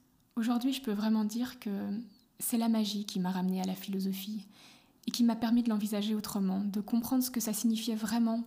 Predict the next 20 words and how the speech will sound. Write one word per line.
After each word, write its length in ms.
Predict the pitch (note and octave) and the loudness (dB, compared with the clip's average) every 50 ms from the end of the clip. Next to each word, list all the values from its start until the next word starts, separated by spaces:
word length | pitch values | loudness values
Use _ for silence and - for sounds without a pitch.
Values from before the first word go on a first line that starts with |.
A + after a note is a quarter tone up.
| - - | -8 -8
pour 220 | - C4 - - | -8 -8 -2 0
moi, 320 | G#3+ G3+ G3 G#3 G#3 - - - _ | 0 0 0 -2 -6 -8 -14 -20 _
faire 240 | - - A3 G#3 G3+ | -8 -4 -4 -2 -2
de 80 | G3 F#3+ | 0 0
la 120 | F#3+ F#3+ | -2 -2
philosophie, 640 | F#3+ - F#3 F#3 F#3 F#3+ F#3 - - G#3+ G#3+ - - - - - - - - - - - - - - | -2 -2 -4 -2 -2 -4 -6 -6 -8 -12 -12 -12 -14 -20 -20 -20 -20 -20 -20 -20 -20 -20 -16 -2 -2
et 80 | A3+ | 0
de 100 | F#3+ A#3+ | 2 2
questionner 460 | A#3+ - C4+ B3+ - - A#3 A#3 B3 | 2 2 0 -2 0 2 2 2 2
cette 180 | B3 A#3 G3 - | 2 0 -6 -6
pratique 360 | - G#3+ G#3+ - A3+ G#3+ - | -6 -6 -6 -6 -6 -8 -6
philosophique 680 | - G#3+ G3 G3+ G3+ G#3+ G3+ - - B3 A#3+ B3 - - - - - - _ - - | -4 -4 -4 -2 -2 -4 -6 -6 -6 -6 -6 -6 -8 -16 -18 -20 -20 -20 _ -12 -6
et 60 | - F#3+ | -4 -4
ses 160 | - A#3 A3 | 0 0 0
résistances 680 | G#3 A#3+ A3+ A3 A3+ A3 - - B3 A#3+ A#3+ A#3 A#3 | 2 2 2 2 0 -2 -2 0 0 2 2 0 0
à 80 | G#3+ F#3+ | -4 -6
penser 320 | G3 G3 G3 G3 - A3 | -4 -4 -4 -2 -2 -2
la 100 | G#3 G3 | -2 0
magie, 380 | G3 F#3+ G3 G3 G#3 B3 C4 B3+ | 0 0 0 0 0 0 2 2
notamment 500 | A3+ G#3 G3 G#3 G3 G3 G#3 A3 A#3 | 2 2 0 0 -2 0 0 0 -2